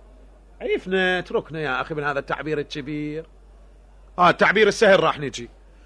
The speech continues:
خلاصة الدليل الثاني هو أنه الصلاة وجبت لمصلحة فيها. بإتياني بتسعة أجزاء لا أعلم أن المصلحة حصلت، فلا بد من الاحتياط والإتيان بعشرة أجزاء. تحصيل الأغراض، تحصيل المصالح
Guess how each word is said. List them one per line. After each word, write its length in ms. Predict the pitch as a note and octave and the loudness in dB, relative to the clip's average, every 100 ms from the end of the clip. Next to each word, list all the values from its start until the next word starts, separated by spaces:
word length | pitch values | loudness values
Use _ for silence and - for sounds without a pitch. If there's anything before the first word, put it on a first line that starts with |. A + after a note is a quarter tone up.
| - | -6
خلاصة 400 | - F#3+ G#3 G3+ | 4 6 6 4
الدليل 360 | F#3+ F3 F#3 F#3 | 0 2 4 2
الثاني 420 | F3+ G#3 G3+ F3+ | 2 2 4 2
هو 120 | F#3 | 2
أنه 360 | E3 G3 G3 F3 | 2 2 2 0
الصلاة 400 | D#3 F3 F#3 F#3+ | 0 2 6 6
وجبت 420 | G3 G#3+ A3 A3 | 6 6 4 4
لمصلحة 460 | G#3 A3 - D3 D#3+ | 6 4 4 2 2
فيها. 320 | D3+ C3+ C#3 - - - - - - - - - - - - - | -2 -6 -10 -18 -20 -20 -20 -20 -20 -20 -20 -20 -20 -20 -20 2
بإتياني 640 | F#3+ G3 - G#3+ G#3 G#3 | 6 6 8 8 8 8
بتسعة 320 | G3+ G3+ - G3+ | 4 2 0 2
أجزاء 320 | G3 D3+ B3 | 2 6 6
لا 80 | C4 | 8
أعلم 320 | C#4 A#3+ B3 | 8 8 6
أن 100 | A#3 | 6
المصلحة 440 | A#3 A3+ A3 F#3+ G3+ | 6 4 4 6 6
حصلت، 380 | G3+ F#3+ F#3+ | 6 4 4
فلا 200 | F#3+ E3+ | 4 4
بد 180 | E3+ F#3 | 4 2
من 140 | D#3+ D#3+ | 0 -2
الاحتياط 640 | D#3 - - D#3+ F3 G#3+ | -6 -14 -10 -2 0 0
والإتيان 440 | F3 C3+ C3+ G3 F#3+ | -4 -12 -10 -8 -6
بعشرة 380 | F3 E3 C3+ - | -6 -6 -8 -14
أجزاء. 840 | B2 G#2+ B2 A#2 A2+ A2 A2 A2+ - - - - - - | -18 -16 -16 -14 -14 -16 -16 -20 -20 -20 -20 -20 -20 -6
تحصيل 400 | D#3+ - F3 E3 | -4 -4 -4 -2
الأغراض، 500 | D#3 D#3+ D3+ E3+ D#3 | -2 -4 -2 -4 -4
تحصيل 380 | C3+ C#3+ E3+ E3 | -8 -12 -14 -12
المصالح 680 | E3 E3+ F3 F3 A#3 C4+ | -12 -10 -4 -4 -2 -4